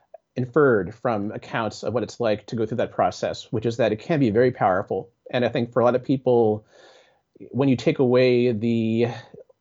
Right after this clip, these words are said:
uh, aspect of Scientology that are simply there to exploit its members, which are undeniable, uh, you know, there are people who benefited from auditing. There are people who saw it as a life-changing experience, you know, and, and I think The Master kind of does a great job of capturing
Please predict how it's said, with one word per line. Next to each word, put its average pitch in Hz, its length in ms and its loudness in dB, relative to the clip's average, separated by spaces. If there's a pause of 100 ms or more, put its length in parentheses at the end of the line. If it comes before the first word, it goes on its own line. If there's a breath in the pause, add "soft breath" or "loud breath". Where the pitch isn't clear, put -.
(400)
uh, 98 440 -2 (760)
aspect - 280 0
of 107 60 -2
Scientology 117 800 -2
that 110 100 -8
are 104 60 -6
simply 127 280 -6
there 110 200 -2
to - 100 -10
exploit 123 680 0
its - 120 -12
members, 120 480 -2
which 113 140 -2
are 104 180 4
undeniable, 104 640 -2 (480 loud breath)
uh, 117 240 4
you 208 60 -2
know, 160 200 2
there - 100 2
are - 40 -4
people 196 260 0
who 160 120 -4
benefited 151 480 0
from 139 440 -2
auditing. 202 380 0 (140)
There 123 120 0
are 113 60 -4
people 147 280 0
who 131 200 0
saw 147 320 2
it 160 140 0
as 113 240 0
a 123 40 -4
life-changing 117 480 -6
experience, 190 760 -4
you 104 80 -2
know, 98 180 0
and, 113 140 -2
and 120 100 0
I 120 60 2
think 120 160 -2
The 107 60 0
Master 113 440 0
kind 110 220 -2
of 95 160 -2
does 113 120 -2
a 104 40 -6
great 107 180 -2
job 104 240 0
of 98 80 -2
capturing 113 680 -4